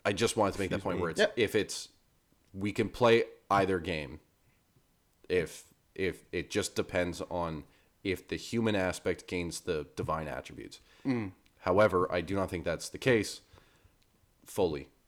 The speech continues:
Speaker 1: but
Speaker 3: Right.
Speaker 1: yeah.
Speaker 3: Yeah. Okay. Fair
Speaker 1: But
Speaker 3: enough.
Speaker 1: cool. I like your, I'm not disagreeing
Speaker 3: The,
Speaker 1: with you.
Speaker 3: uh, yeah.
Speaker 1: Yeah.
Speaker 3: So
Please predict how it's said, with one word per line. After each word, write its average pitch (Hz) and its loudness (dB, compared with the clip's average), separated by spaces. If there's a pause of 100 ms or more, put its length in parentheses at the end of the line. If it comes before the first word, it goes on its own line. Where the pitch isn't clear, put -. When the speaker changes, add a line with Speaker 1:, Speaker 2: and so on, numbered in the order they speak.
Speaker 1:
but 80 0
Speaker 3:
Right. 113 0 (280)
Speaker 1:
yeah. 71 -6 (440)
Speaker 3:
Yeah. 127 4 (240)
Okay. 147 4 (720)
Fair 143 6
Speaker 1:
But 139 8
Speaker 3:
enough. 123 2
Speaker 1:
cool. 85 0 (380)
I 98 2
like 95 2
your, 80 -4 (240)
I'm 135 8
not 135 8
disagreeing 110 4
Speaker 3:
The, 156 8
Speaker 1:
with 143 8
you. 135 8
Speaker 3:
uh, 113 6
yeah. 135 6 (260)
Speaker 1:
Yeah. 113 6
Speaker 3:
So 135 6